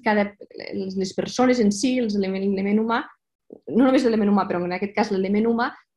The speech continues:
està exposat, eh, a aquesta fric-, a la fricció, no? És a dir, al, a altres co-, altres elements que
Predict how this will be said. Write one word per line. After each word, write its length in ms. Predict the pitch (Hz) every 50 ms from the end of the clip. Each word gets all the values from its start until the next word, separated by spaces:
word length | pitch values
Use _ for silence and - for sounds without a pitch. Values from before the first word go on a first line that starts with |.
| _ _ -
està 280 | 226 226 226 - 240
exposat, 640 | 233 233 - - - 262 254 240 247 262 294 302 - - -
eh, 140 | 233 233 220
a 100 | 214 208 214
aquesta 320 | 208 - 220 214 - 247 240
fric-, 340 | 240 - 226 202 - - - -
a 80 | 214
la 120 | 202 208 208
fricció, 460 | - 202 196 - - - 233 208 185
no? 140 | 185 196 233
És 140 | 254 240 233
a 80 | 214
dir, 160 | 202 202 202 -
al, 440 | - 202 196 196 190 185 180 185 185 _ _ _ _ _ _ -
a 100 | 196 202
altres 300 | 208 208 226 214 214 -
co-, 120 | - 247 -
altres 260 | - 214 214 220 214
elements 480 | 240 254 262 269 269 294 359 370 - - -
que 180 | 294 311 311